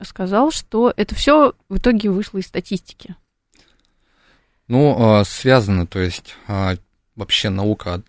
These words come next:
Speaker 2: о, о больших данных, да, и, и об искусственном интеллекте, она <clears throat> на перекрёстке статистики,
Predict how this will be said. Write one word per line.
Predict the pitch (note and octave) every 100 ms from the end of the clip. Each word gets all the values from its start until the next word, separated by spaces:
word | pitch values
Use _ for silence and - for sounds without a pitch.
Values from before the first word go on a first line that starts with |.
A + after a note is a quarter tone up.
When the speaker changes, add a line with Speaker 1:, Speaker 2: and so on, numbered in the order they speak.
| _ -
Speaker 2:
о, |
о | F#2
больших | F#2+ - G2
данных, | A2+ D#3 B2+ E2+
да, | F#2+ G#2+ G#2 F#2
и, | F2+ _ _
и | F2+ F2 F2 _ _ _ _ _
об | F2+ F2
искусственном | - G2 - F2+ F2
интеллекте, | E2+ F#2+ G#2 - - F2
она | E2+ F#2 A2 G2 - _ _ -
<clears throat> | A2 G2 E2+ _
на | G#2+ G#2+
перекрёстке | A2 A2 A2+ A2+ - - F2 _ _ - - _ _ _ _ _
статистики, | - - D3 D#3 - - C3+ B2+